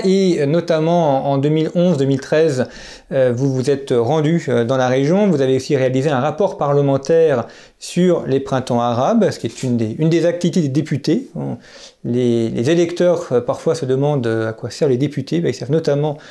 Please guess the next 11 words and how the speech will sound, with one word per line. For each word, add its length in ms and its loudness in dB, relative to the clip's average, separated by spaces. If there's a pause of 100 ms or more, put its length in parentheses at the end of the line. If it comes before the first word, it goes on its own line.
(280)
euh, 200 -2
à, 240 -2
à 60 -2
produire, 640 0
euh, 220 4
de 140 2
l'information 680 0
et 60 0
de 40 0
la 80 2
réflexion. 560 0